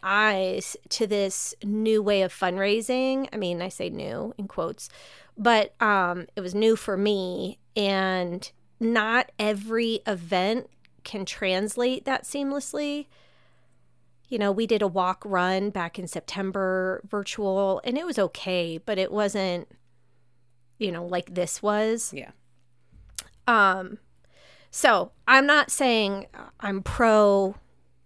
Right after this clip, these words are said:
Speaker 1: no in-person events. Um, you know, people miss that connection, and I see the value in it, but we made a heck of a lot more than we thought we were going to,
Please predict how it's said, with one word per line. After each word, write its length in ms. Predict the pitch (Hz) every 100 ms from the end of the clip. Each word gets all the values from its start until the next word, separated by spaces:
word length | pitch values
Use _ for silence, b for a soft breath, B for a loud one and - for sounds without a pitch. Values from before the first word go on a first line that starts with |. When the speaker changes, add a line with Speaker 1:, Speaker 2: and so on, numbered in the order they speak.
| _ _ - - -
Speaker 1:
no 380 | 208 214 220 214
in-person 500 | 208 208 214 - 180
events. 800 | 175 214 165 170 170 - - - b b b b b -
Um, 480 | 190 170 - - - _ _ _ _ _ _ _ _ _ _ _ _
you 120 | 233 208
know, 260 | 185 185 -
people 320 | - 269 240
miss 240 | 208 208 -
that 220 | 196 -
connection, 580 | - 185 175 - 202 185
and 160 | 180
I 60 | 175
see 220 | - 170
the 80 | 170
value 440 | 175 156 180 214
in 140 | 233 254
it, 320 | 262 262 b b b b b -
but 500 | 175 208 185 175 - _ _ _ _ _ _ _ _ - - - -
we 120 | 220
made 260 | 247 185 - _ _ _ _ -
a 60 |
heck 360 | 151 - 226 226
of 60 | 202
a 40 |
lot 220 | 190 180
more 260 | 190 190 180
than 140 | 175
we 100 | 170
thought 300 | - 175 170
we 100 | 202
were 140 | 208 220
going 320 | 226 226 226
to, 460 | - 240 240 247